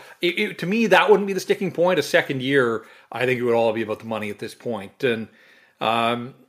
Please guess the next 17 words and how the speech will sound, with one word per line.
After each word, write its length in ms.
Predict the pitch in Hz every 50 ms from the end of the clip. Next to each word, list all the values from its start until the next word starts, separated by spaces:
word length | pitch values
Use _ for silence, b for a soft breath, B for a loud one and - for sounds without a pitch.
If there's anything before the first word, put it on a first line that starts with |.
| _ _ _ _ - 240
I 60 | 240
think 160 | 226 233 202
he 140 | - 254 220
has 180 | 214 202 -
to 80 | - 202
understand 480 | 170 160 143 - - 156 147 139 135 123
too, 360 | - 156 143 120 95 92 98 101
like, 440 | 110 113 117 113 113 - - - - _ _ _ - _
he 300 | - - - 175 170 175
can't 420 | 165 - - - 143 135 135 135 -
be 100 | 135 117
thinking 360 | - - 165 143 117 131 123
he's 100 | 117 107
gonna 140 | 117 120 113
break 320 | - - 110 107 104 -
the 60 | -
bank 440 | 104 - 117 117 110 107 104 - b